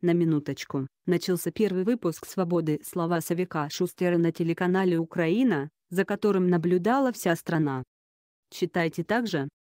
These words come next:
Зеленский затеял новую игру с Кремлем, войну в Донбассе заворачивают в обертку Штайнмайера. Лидер одной из ультраправых партий Андрей Белецкий в студии говорил,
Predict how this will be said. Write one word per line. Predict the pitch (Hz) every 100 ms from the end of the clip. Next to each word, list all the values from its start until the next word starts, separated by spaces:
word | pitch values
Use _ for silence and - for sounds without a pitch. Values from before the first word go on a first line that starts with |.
| -
Зеленский | 180 190 190 208 - 202
затеял | 185 185 165 151
новую | 156 180 196 208 196
игру | 185 175
с | 160
Кремлем, | - 185 214 214 190
войну | 175 185 190 170
в |
Донбассе | 175 175 160 147 - 170
заворачивают | 180 185 233 262 190 160 156
в | 190
обертку | 175 185 170 - 170
Штайнмайера. | - 156 156 165 151 147 143 131 _ _ _ _ _ -
Лидер | 190 196 180
одной | 175 185 233
из | 240 180
ультраправых | 202 180 160 156 170 156 -
партий | 175 165 - 190
Андрей | 160 160 202 254
Белецкий | 202 196 165 - 185
в | -
студии | - 190 160 160
говорил, | 175 180 196 277